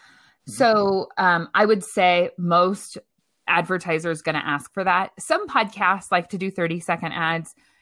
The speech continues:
Speaker 2: In my opinion, if you're trying to do a good host read ad,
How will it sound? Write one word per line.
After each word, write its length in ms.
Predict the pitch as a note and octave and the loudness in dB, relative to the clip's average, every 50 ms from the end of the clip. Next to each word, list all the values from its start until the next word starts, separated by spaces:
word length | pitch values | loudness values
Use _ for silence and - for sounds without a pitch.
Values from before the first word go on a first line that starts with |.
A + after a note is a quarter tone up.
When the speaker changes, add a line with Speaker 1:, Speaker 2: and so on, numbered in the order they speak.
| _ _ | _ _
Speaker 2:
In 60 | - | 0
my 160 | A3+ C#4+ D#4 E4+ | 2 2 4 2
opinion, 520 | D#4+ D#4+ - A#3 G#3 F#3 F3+ F3+ F3+ F3+ - | 2 0 -2 -6 -4 -6 -6 -8 -10 -8 -10
if 120 | F3 D#3+ | -10 -10
you're 140 | F#3 A3+ A#3+ | -8 -12 -12
trying 240 | A3 - G#3+ F#3+ F3+ | -10 -10 -10 -10 -8
to 100 | F3 E3 | -8 -8
do 320 | D#3+ E3+ E3 E3 D#3+ D#3 - | -8 -6 -6 -4 -4 -4 -4
a 100 | - D#3+ | -6 -4
good 200 | D3 D#3+ D#3 D3+ | -2 -2 -2 -2
host 360 | D3+ - D#3+ D3+ D3+ D3+ - | -4 -4 -2 -2 -2 -2 -2
read 220 | - E3 D3+ D3 - | 0 0 2 2 0
ad, 320 | - D3+ D3 D3 D3 D3+ | 0 2 4 2 2 0